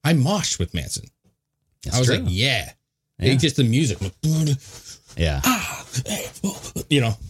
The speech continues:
Speaker 2: Yeah.
Speaker 1: Th-, I'm, I'm fucking feeling it.
Speaker 2: Dude,
Speaker 1: With her,
Speaker 2: I,
Speaker 1: I'm just
Speaker 2: I,
Speaker 1: like, "This is garbage."
Speaker 2: I completely agree, and, um, I like what you said. Like, focus the energy,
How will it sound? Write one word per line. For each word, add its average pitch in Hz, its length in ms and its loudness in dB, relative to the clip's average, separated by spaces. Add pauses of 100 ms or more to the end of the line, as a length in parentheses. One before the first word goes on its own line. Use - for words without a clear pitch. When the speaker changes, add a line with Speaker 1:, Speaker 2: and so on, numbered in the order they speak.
(260)
Speaker 2:
Yeah. 160 160 4
Speaker 1:
Th-, 165 160 4
I'm, 175 160 4
I'm 160 140 4
fucking 165 260 2
feeling 135 300 2
it. 67 80 -10 (480)
Speaker 2:
Dude, 185 140 6
Speaker 1:
With 151 80 4
her, 196 120 4 (120)
Speaker 2:
I, - 20 6
Speaker 1:
I'm 170 100 4
just 151 140 6
Speaker 2:
I, - 20 2
Speaker 1:
like, 127 180 4
"This 135 260 2
is 82 120 -4
garbage." 98 560 0
Speaker 2:
I 131 160 6
completely 151 540 4
agree, 117 500 2
and, 107 220 2
um, 98 420 4 (240)
I 120 60 4
like 127 180 4
what 160 100 2
you 120 80 4
said. 101 260 2
Like, 87 260 2 (160)
focus 135 480 2
the 104 160 2
energy, 95 440 0